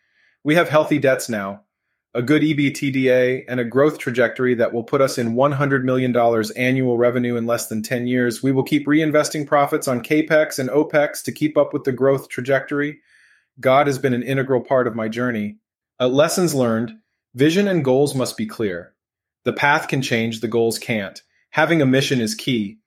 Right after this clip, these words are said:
Hustle, hustle, hustle. Have a great team that complements your strengths and weaknesses.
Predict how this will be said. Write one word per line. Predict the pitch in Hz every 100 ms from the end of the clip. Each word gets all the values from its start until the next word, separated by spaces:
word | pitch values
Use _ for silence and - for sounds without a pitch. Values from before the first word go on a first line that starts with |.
| _ _ _
Hustle, | - 196 202 175
hustle, | 165 156 170
hustle. | 139 147 139 139 143 139 _ _
Have | 147 147
a |
great | 127 151 175
team | - 160 147
that | 131
complements | 147 143 147 135 131 123
your |
strengths | 117 - 131 127 123
and | 113 107
weaknesses. | 110 107 98 - 78 -